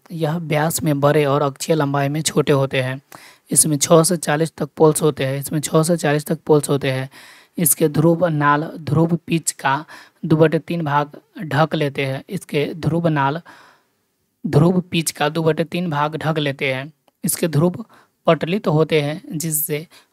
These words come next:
भावर धारा हानि कम होती है। इसके ध्रुव पटलित होते हैं, जिससे भावर धारा हानि कम होती है। इसका प्रयोग डीजल प्राइम मूवर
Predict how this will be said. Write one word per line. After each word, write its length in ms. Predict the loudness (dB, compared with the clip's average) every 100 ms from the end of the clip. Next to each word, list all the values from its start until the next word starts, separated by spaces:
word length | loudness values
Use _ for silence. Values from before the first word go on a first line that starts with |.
| -4
भावर 400 | 2 4 4 2 _ -10
धारा 360 | -6 -2 0 0
हानि 400 | 0 0 -2 -4 -2
कम 140 | 0
होती 340 | 0 -4 -4
है। 160 | -6 -6 -12 _ _ -20 _
इसके 260 | -6 -2 -2
ध्रुव 320 | 2 0 0 -2
पटलित 440 | -4 -2 -4 -2
होते 360 | 0 0 2 -2
हैं, 200 | -2 -6
जिससे 340 | -6 -4 -6
भावर 380 | -2 2 2 2
धारा 280 | 0 -2 -2
हानि 240 | -2 -6
कम 220 | -2 0
होती 340 | 0 -2 -4 -8
है। 160 | -8 -14 -20 -20 _
इसका 280 | -4 -2 0
प्रयोग 400 | 0 2 2 2 -4
डीजल 480 | -4 -2 0 0 -2 _ _ _ _ -2
प्राइम 340 | 0 2 0
मूवर 520 | -2 2 2 2 0